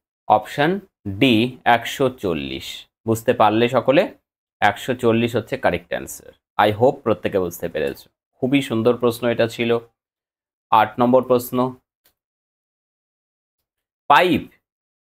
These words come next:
এ ছত্রিশ মিনিটে একটি ট্যাঙ্ক পূর্ণ করতে পারে,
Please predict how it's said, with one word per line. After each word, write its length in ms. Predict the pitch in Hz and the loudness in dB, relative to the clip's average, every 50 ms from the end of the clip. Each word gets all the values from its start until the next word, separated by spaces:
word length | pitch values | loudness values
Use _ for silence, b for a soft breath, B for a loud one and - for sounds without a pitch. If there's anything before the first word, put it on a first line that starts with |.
| _ _ _ _ _ _ _ _ _ _ - | _ _ _ _ _ _ _ _ _ _ 2
এ 140 | 151 147 139 113 92 85 85 - _ _ _ _ _ _ _ _ _ | 2 4 4 4 2 0 -4 -8 _ _ _ _ _ _ _ _ _
ছত্রিশ 500 | - 156 151 151 - - 214 202 220 - - - 147 | 0 0 0 0 -2 0 2 2 2 0 0 2 2
মিনিটে 300 | 139 135 139 156 151 175 175 | 4 4 4 4 4 2 2
একটি 200 | 156 - 170 165 170 165 | 2 2 0 0 2 2
ট্যাঙ্ক 180 | 151 135 139 135 - | 2 2 2 0 0
পূর্ণ 200 | 127 120 117 117 110 104 | 0 2 4 4 4 2
করতে 220 | 104 90 - 90 85 - | 0 0 0 -2 -2 0
পারে, 180 | 82 76 67 | -2 -2 -2